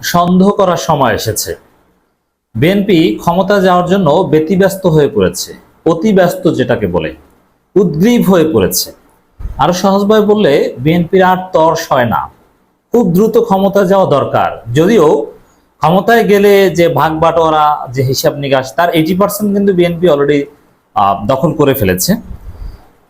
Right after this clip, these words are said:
কিন্তু তারপরও আনুষ্ঠানিকভাবে ক্ষমতায় যেতে চায়, এজন্যে তারা নির্বাচন, নির্বাচন জিকির করছে। এমনকি ভারতের সাথে, ভারতের সাথে সম্পর্কের বরফও গলিয়ে ফেলেছে। অথচ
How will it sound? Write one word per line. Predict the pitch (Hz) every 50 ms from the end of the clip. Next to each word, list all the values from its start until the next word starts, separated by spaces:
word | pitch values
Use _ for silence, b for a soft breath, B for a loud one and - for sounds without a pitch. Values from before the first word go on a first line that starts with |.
| _ -
কিন্তু | - 202 185 220
তারপরও | 196 208 208 208 240 233 196 156 160
আনুষ্ঠানিকভাবে | 202 165 156 165 160 - - 202 202 190 202 190 185 180
ক্ষমতায় | 180 - 160 156 160 156 165 156
যেতে | - 131 120 123 117 -
চায়, | - 90 78 71 69 69 _ _ _ _ _ _ _ -
এজন্যে | 139 139 139 190 202 185 127 117 127 170 - 180 - -
তারা | 156 151 147
নির্বাচন, | 143 143 139 131 139 165 175 170 - 190 180
নির্বাচন | 180 170 165 175 175 - 165 143
জিকির | 120 120 131 127 185 180 151 104 -
করছে। | 92 78 - - - - - - _ _ _ - - - - _ _ _ _ _ - - - -
এমনকি | - 165 202 226 240 196 175 165 143
ভারতের | 135 131 131 151 175 180 190 196
সাথে, | 190 - 208 185 190 202 185
ভারতের | 151 156 160 185 180 196
সাথে | 185 - 202 185 202
সম্পর্কের | 185 - 190 180 180 185 190 185 180 190 190
বরফও | 175 156 165 160 165 185 196 185 - 185 151 170 170
গলিয়ে | 160 202 175 180 175 160
ফেলেছে। | - 131 117 104 - - 107
অথচ | 110 117 - - 190 -